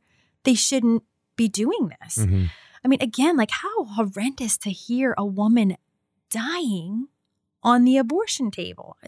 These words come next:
Speaker 1: L-, look, it does not happen often, but when it does, how horrendous. I mean, when you hear Abby Johnson's stories of, um, when she was working at Planned Parenthood
Speaker 2: Yeah.
Speaker 1: and they told,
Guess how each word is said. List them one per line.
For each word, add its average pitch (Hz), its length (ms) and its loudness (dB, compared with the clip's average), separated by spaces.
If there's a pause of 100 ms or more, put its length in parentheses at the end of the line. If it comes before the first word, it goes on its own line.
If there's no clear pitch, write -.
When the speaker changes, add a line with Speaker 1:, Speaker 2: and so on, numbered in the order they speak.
(200)
Speaker 1:
L-, 320 100 4
look, 233 180 4
it 220 160 2
does 277 240 6
not 269 220 2
happen 220 340 -6
often, 247 560 0 (760)
but 220 200 -2
when 233 200 4
it 302 160 -2
does, 277 560 -6 (720)
how 247 460 0
horrendous. 202 600 0
I - 40 -8
mean, 220 120 6
when 226 160 6
you 302 140 4
hear 320 300 0
Abby 214 420 -2 (240)
Johnson's 196 720 -4
stories 180 760 -6
of, 170 320 -4 (720)
um, 170 440 -2
when 190 180 0
she - 180 -2
was 185 160 0
working 190 320 0
at - 140 -4
Planned 185 220 -4
Parenthood 170 600 -4
Speaker 2:
Yeah. 98 100 2
Speaker 1:
and 98 100 4
they 175 160 -2
told, 180 320 -6